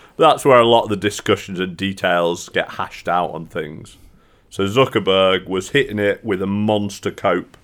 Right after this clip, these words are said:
in his private meeting. But Ken, this is only the first of the groups to leave the Libra Foundation.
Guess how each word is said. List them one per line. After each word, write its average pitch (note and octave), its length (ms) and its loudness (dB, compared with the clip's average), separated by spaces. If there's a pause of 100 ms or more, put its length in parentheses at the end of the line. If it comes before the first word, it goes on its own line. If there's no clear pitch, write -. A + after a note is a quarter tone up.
(180)
in F2+ 120 -6
his F2 120 -4
private E2+ 460 -2
meeting. D#2+ 340 -12 (520)
But D3 240 4
Ken, G2 360 2
this A#2+ 160 -2
is - 60 2
only B2 180 4
the G#2+ 100 0
first - 800 2 (420)
of G2+ 160 2
the G2+ 120 0
groups G#2 360 0
to G#2 80 0
leave G#2 360 0
the F#2+ 80 -4
Libra F#2+ 320 -2
Foundation. E2 600 -6